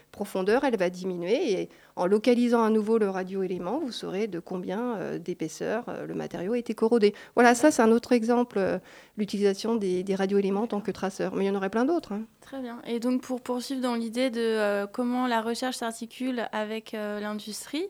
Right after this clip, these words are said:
Speaker 2: euh, enfin, j'imagine que beaucoup de nos auditeurs qui entendent que l'industrie coproduit les projets, les finances, et cetera, se posent la question de l'indépendance de la recherche.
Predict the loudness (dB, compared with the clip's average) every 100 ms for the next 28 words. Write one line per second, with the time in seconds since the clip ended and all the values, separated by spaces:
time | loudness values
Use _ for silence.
0 | -10 -20 -20 -20 _ -4 -4 -4 -4 -6
1 | -6 -8 -12 -16 _ _ -16 -12 -10 -8
2 | -6 -4 -4 -2 -4 -4 -2 -2 -2 -6
3 | -4 0 0 -2 -6 -6 -4 -2 -2 -4
4 | -4 -4 -6 -10 -12 -8 -6 -8 -10 -20
5 | -20 -8 -6 -4 -4 -2 -2 -4 -4 -6
6 | -6 -4 -2 -2 -2 -4 -4 -4 -6 -8
7 | -6 -2 -2 -2 -6 -6 -4 -4 -4 -6
8 | -6 -4 -4 -4 -4 -4 -4 -4 -4 -6
9 | -6 -6 -6 -6 -6 -6